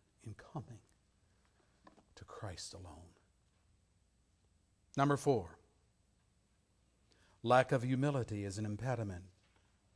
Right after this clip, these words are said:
to coming simply to Christ. If I were making, uh, this list of impediments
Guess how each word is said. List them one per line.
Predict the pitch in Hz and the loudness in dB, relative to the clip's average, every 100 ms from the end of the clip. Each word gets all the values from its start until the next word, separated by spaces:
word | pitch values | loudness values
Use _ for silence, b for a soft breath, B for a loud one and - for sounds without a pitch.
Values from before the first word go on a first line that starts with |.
| _ | _
to | 120 | -10
coming | - - 127 98 95 | -6 -2 0 0 -4
simply | - - 143 117 95 87 - - _ _ _ _ _ _ _ _ _ _ | -2 0 0 0 -4 -12 -18 -20 _ _ _ _ _ _ _ _ _ _
to | - | -14
Christ. | - 95 78 - - - - _ _ _ _ _ _ _ _ 120 | -8 -8 -8 -14 -16 -16 -20 _ _ _ _ _ _ _ _ -4
If | 113 | 12
I | 196 | 12
were | 262 226 | 12 8
making, | 185 160 151 135 B B B B - - | 6 4 4 2 B B B B -20 -2
uh, | 131 135 123 120 120 | 4 6 6 4 6
this | 131 165 | 8 8
list | 196 208 - | 8 6 6
of | 208 | 2
impediments | 135 131 175 156 131 117 - - | 2 6 8 8 4 0 -4 -8